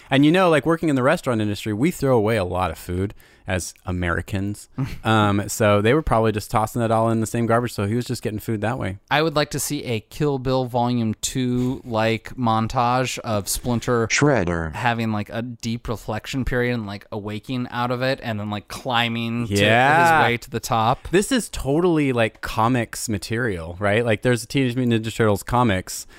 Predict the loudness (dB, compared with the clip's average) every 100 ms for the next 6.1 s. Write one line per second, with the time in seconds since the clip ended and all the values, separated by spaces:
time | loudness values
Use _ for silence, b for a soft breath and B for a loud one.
0 | B B 2 2 0 -10 b -2 0 2
1 | 0 2 0 -2 -2 0 0 -2 -14 -20
2 | _ -6 0 2 4 2 -2 -10 _ _
3 | -12 -10 -2 -2 -2 -10 -4 -2 0 0
4 | 0 2 4 4 2 0 -4 -8 -4 0
5 | 2 2 0 -2 -2 0 2 2 -2 -4
6 | -10